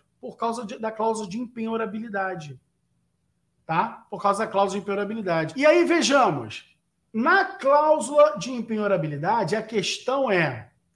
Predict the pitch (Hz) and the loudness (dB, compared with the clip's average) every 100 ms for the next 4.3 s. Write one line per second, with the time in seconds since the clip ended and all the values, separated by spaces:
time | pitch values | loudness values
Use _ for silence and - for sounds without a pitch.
0 | - 143 190 175 233 240 160 120 - _ | -16 -8 -6 -4 -2 -2 -2 -4 -12 _
1 | _ _ _ - 214 170 - 120 120 _ | _ _ _ -2 0 0 -4 -8 -14 _
2 | _ _ _ _ - 208 - - 233 277 | _ _ _ _ -4 -2 0 0 2 2
3 | 277 240 226 214 - 156 156 254 - 156 | 0 -2 -4 -4 -4 -4 -4 -4 -6 -8
4 | - 120 | -12 -18